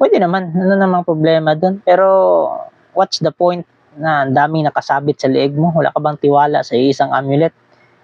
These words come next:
At saka pag pinagsabay mo yan, kung may dasal yung dignum mo, may orasyon yun, so alamin mo muna kung anong deity yung pinadasalan nung orasyon na yun o yung pinapatungkulan ng orasyon na yun. Baka negative entity yun, occult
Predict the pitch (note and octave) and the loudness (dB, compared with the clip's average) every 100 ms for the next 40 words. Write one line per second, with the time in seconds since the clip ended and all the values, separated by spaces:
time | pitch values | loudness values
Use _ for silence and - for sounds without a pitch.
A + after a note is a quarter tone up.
0 | E3+ - G3 F#3+ F#3 G#3 G#3 F#3 G#3+ A3 | -6 -2 -2 -2 -2 -2 -2 -2 -2 -2
1 | A3 A3 G3+ E3+ D#3+ E3 E3 E3+ E3+ F3 | 0 0 2 0 0 -2 0 0 0 -2
2 | F3+ G3+ G3+ G3 F#3 F#3+ F3+ G3+ G3+ E3+ | 0 -2 0 0 0 2 2 2 2 0
3 | D#3 D3 D#3+ F3+ - G3+ F#3+ D#3+ D3+ D#3+ | 0 0 -2 -2 -2 -2 0 -2 0 0
4 | F#3 G#3+ A3 G3 F#3 G3 F#3 F#3 F3 E3+ | 0 0 0 0 2 0 0 0 0 0
5 | F#3 G3 F3+ E3+ E3 D#3+ - _ _ _ | 0 2 2 2 -2 -10 -16 _ _ _
6 | _ _ _ _ D#3 D#3+ D#3 F3 E3+ E3 | _ _ _ _ -2 0 0 -2 2 0
7 | E3 F3 G#3 B3 _ _ _ _ _ - | 0 -2 -2 -6 _ _ _ _ _ -6
8 | D3+ D#3+ - E3+ E3 G#3+ F3+ D#3 D#3+ D#3 | -2 -2 -2 -2 0 0 0 -2 -2 0
9 | E3+ D#3+ D#3+ D#3+ D#3+ E3+ E3 D3+ D3+ D3+ | -2 -2 -2 -2 -2 0 -2 0 -2 -2
10 | E3 E3+ G#3+ D#3+ C#3+ D#3+ D3+ D#3 E3 E3+ | -2 0 0 0 -2 -2 -2 -2 0 0
11 | D#3 D3+ - C#3+ D#3 E3 E3 F3+ G#3+ D3+ | -2 -6 -10 -6 -2 0 2 2 2 -2
12 | C3 D3 - - D3+ - F3 | -10 -16 -18 -4 -4 -2 -4